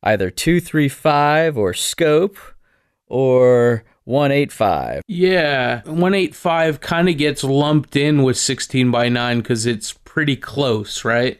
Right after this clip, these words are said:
Speaker 1: It is. It might as well be the same dadgum thing f-, as far as
Speaker 2: Right.
Speaker 1: I'm concerned.
Speaker 2: Yeah, but, but if you're a purist, then you say, "We want it to be exact."
Speaker 1: Oh,
Speaker 2: So,
Speaker 1: sure. Oh, sure.
Speaker 2: yeah.
Speaker 1: And if you look at the back of D V Ds, just to see what the aspect ratio of the film is,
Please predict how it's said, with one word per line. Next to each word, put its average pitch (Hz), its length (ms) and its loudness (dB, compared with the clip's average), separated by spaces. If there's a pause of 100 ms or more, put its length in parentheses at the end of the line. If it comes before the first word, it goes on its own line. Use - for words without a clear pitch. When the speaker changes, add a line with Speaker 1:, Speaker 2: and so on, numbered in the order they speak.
Speaker 1:
It 170 260 0
is. 170 240 4
It 151 80 -2
might 180 220 -2
as 165 120 -2
well 131 180 0
be 117 180 0
the 101 100 -4
same 113 300 -2
dadgum 98 360 -2
thing 110 280 -2
f-, - 180 -12
as 104 100 -10
far 107 220 -2
as 98 80 0
Speaker 2:
Right. 113 140 0
Speaker 1:
I'm 104 160 0
concerned. 87 720 -6
Speaker 2:
Yeah, 113 200 -6
but, 131 300 -8
but 180 300 0
if 143 240 0
you're 139 320 2
a 135 40 -2
purist, 196 800 -2 (200)
then 143 160 4
you 143 120 2
say, 135 340 0
"We 151 120 4
want 151 240 2
it - 80 -8
to 131 80 -2
be 127 140 2
exact." 120 680 -4 (180)
Speaker 1:
Oh, 175 160 0
Speaker 2:
So, - 220 -4
Speaker 1:
sure. 95 460 0
Oh, 135 100 -4
sure. 147 200 0
Speaker 2:
yeah. 113 120 4
Speaker 1:
And 139 120 0 (220)
if 127 160 -6
you 131 60 -4
look 156 120 -4
at 156 60 -4
the 135 60 -4
back 120 300 0
of 110 100 -12
D 113 140 -2
V 104 120 -4
Ds, 110 600 -2 (480)
just 120 160 -6
to 113 80 -8
see 120 160 -4
what 107 300 -4
the 104 100 -2
aspect 113 400 -2
ratio 98 440 -2
of 92 80 -6
the - 40 -16
film 151 340 -4
is, 95 440 -4